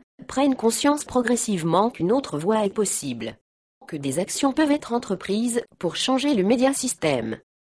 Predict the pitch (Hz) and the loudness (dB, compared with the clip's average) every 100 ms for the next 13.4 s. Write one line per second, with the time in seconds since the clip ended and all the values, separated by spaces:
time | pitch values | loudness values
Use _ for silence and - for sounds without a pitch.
0 | _ - 196 190 208 247 - 285 208 147 | _ -4 0 0 0 -4 0 -2 0 0
1 | 170 180 - 147 139 185 - - 240 240 | 0 -2 -2 0 0 0 -4 -2 0 2
2 | 208 - 160 156 151 185 220 254 - _ | -2 -4 -6 0 2 4 2 -2 -6 _
3 | - 156 147 196 185 165 143 285 294 285 | -8 -4 0 2 4 2 4 2 4 4
4 | 302 - - 262 - 214 175 - 247 285 | 2 -2 -4 -8 -4 -2 -2 0 2 2
5 | - - - _ - 147 147 - 277 277 | 0 -12 -16 _ -8 -4 -4 -4 -4 0
6 | 285 302 269 262 220 - 294 285 160 - | 2 4 2 2 0 0 -2 0 -2 0
7 | 302 294 285 269 254 254 247 202 180 170 | 2 2 2 0 2 2 2 2 0 -2
8 | 151 170 247 269 - _ 160 139 143 165 | -4 0 2 0 -2 _ -6 -4 -4 -4
9 | - 254 269 262 156 202 214 233 156 165 | -2 0 2 2 4 4 4 2 2 0
10 | 156 175 160 - - 131 110 _ _ _ | 0 -2 -2 -2 -2 -2 -2 _ _ _
11 | _ - 143 113 _ _ _ _ 185 175 | _ -4 -4 -4 _ _ _ _ -4 2
12 | 160 170 240 - _ - 254 180 - 240 | 4 4 0 -4 _ -4 -2 -2 -2 -2
13 | 190 160 156 262 | 2 2 4 2